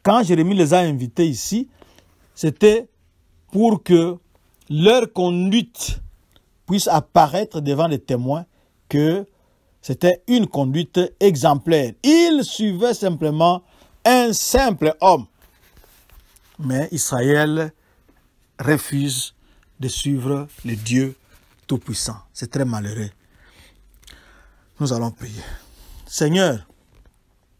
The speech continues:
nous sommes Israël. Je suis Israël. Je ne te suis pas complètement.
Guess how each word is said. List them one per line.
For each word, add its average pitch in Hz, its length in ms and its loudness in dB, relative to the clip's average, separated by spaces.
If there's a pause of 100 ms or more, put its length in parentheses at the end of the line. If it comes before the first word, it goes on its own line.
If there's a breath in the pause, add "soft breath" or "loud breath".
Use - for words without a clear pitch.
(1080 soft breath)
nous 147 160 -2
sommes 170 300 0
Israël. 123 520 -4 (220)
Je 135 180 -4
suis - 220 -6
Israël. 113 520 -8 (3000 soft breath)
Je 165 160 2
ne 175 80 2
te 180 100 -2
suis 214 240 -2
pas 175 240 -4
complètement. 143 640 -6